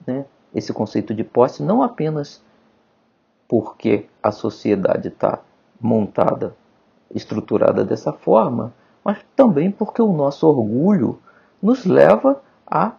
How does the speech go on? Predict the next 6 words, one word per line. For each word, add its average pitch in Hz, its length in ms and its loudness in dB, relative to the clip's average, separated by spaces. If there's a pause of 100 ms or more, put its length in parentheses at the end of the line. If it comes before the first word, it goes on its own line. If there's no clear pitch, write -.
(680)
consolidar 208 880 0 (440)
esse 120 200 -4
tipo - 260 -6
de 95 80 -4
pensamento, - 760 -10
né? - 200 -12